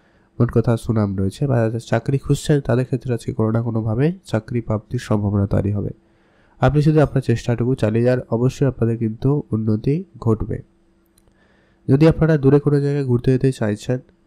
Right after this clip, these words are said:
সময়টা ভালো তৈরি হবে, বন্ধুবান্ধব, আত্মীয় স্বজনরা মিলে যেতে পারেন। সেখানে গেলে যেটা আপনারা সবথেকে লাভবান হবেন, সেখানে গেলে তো খরচ হবে, তবে আপনি সেখান থেকে লাভবান যেটা হবেন কি, নতুন কোনো বিজনেস আইডিয়া পেতে পারেন, নতুন ব্যক্তিদের সাথে পরিচয় ঘটতে পারে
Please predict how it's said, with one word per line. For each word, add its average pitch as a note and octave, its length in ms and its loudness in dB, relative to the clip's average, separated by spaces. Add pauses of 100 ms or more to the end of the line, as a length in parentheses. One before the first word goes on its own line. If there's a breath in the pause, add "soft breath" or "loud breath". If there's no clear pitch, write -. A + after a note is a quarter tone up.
(300)
সময়টা G2+ 440 -4
ভালো G#2 260 -2
তৈরি A2+ 260 0
হবে, C3 400 -4
বন্ধুবান্ধব, C3 540 -2
আত্মীয় B2 240 -2
স্বজনরা B2 340 -2
মিলে A2 200 -2
যেতে A2 220 -2
পারেন। G2+ 240 -8 (680 soft breath)
সেখানে C#3+ 380 0
গেলে C#3+ 160 0
যেটা C#3 200 2
আপনারা C#3 200 -4
সবথেকে - 380 -4
লাভবান A#2+ 380 -2
হবেন, B2 220 -4
সেখানে B2 300 -6
গেলে A2+ 220 -4
তো C3 80 -2
খরচ B2 300 -2
হবে, D3 180 0
তবে A#2 220 -2
আপনি A2+ 240 -2
সেখান B2 200 -4
থেকে B2 140 -4
লাভবান A#2 320 -4
যেটা B2+ 220 -4
হবেন C3 200 -4
কি, C3+ 160 -8
নতুন B2+ 260 0
কোনো B2+ 180 0
বিজনেস A#2 380 -2
আইডিয়া A#2+ 220 -2
পেতে A2+ 200 -4
পারেন, A#2 240 -4 (680 soft breath)
নতুন D3+ 280 4
ব্যক্তিদের C#3+ 360 0
সাথে C#3+ 220 0
পরিচয় B2 380 2
ঘটতে G2 280 -2
পারে - 220 -8